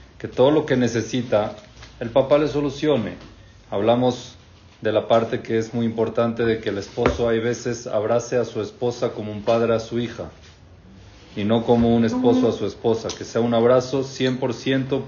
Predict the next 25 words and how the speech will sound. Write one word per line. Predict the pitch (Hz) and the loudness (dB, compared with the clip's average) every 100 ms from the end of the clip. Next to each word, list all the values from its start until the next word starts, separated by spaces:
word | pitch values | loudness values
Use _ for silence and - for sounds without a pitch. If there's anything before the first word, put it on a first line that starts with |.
| - | -2
por | 107 104 | 0 4
ella | 113 113 127 147 - | 2 2 2 2 -2
y | 110 | -6
no | 107 113 117 123 - - - | -2 2 2 0 -4 -16 -8
por | 104 104 | -2 2
él. | 113 90 82 - - - - - - - - | 2 0 -8 -18 -20 -20 -20 -20 -20 -16 -6
Como | 101 104 | -2 -2
un | 107 | 0
padre | 117 110 107 113 | 4 4 4 0
cuando | 107 95 | -2 -2
abraza | 92 98 98 101 | 0 0 -2 -6
a | |
su | - 123 | -2 -2
hija. | 117 90 - - - - - 120 | -2 -6 -14 -20 -20 -20 -10 -6
Entonces, | 113 143 147 156 147 - - 123 | 2 2 4 2 0 -6 -6 0
al | 123 | 2
igual | 120 147 156 | 4 4 4
como | 170 160 139 113 | 0 0 2 2
el | 107 | 2
espos-, | - - 131 127 127 110 | -2 -2 0 0 -2 -2
la | 110 | -2
esposa | 107 131 131 131 131 127 - - - 110 107 | -2 0 0 4 4 4 -4 -20 -20 -14 0
ve | 139 147 101 - - | 4 4 2 -6 -16
en | 104 101 | -12 -10
ciertas | - 110 110 117 110 - - | -2 -2 2 0 0 -6 -18